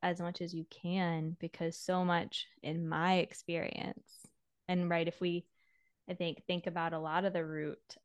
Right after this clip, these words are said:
of the teachings is, like, I come back to this time and time again. Shinzen Young says, "Suffering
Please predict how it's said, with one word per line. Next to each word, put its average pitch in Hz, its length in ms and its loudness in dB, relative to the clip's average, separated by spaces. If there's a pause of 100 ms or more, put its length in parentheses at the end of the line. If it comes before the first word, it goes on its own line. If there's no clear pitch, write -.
of 165 540 -2 (360)
the 175 80 -4
teachings 165 760 -4
is, 165 260 -6
like, 165 220 -8 (1500)
I 175 160 -2 (160)
come 185 180 0
back 170 220 2
to 185 100 -10
this 170 160 -2 (140)
time 175 240 -2
and 170 100 -2
time 170 180 -2
again. 185 380 0 (440)
Shinzen 175 460 -2
Young 190 220 2
says, 170 320 -4
"Suffering 170 760 -4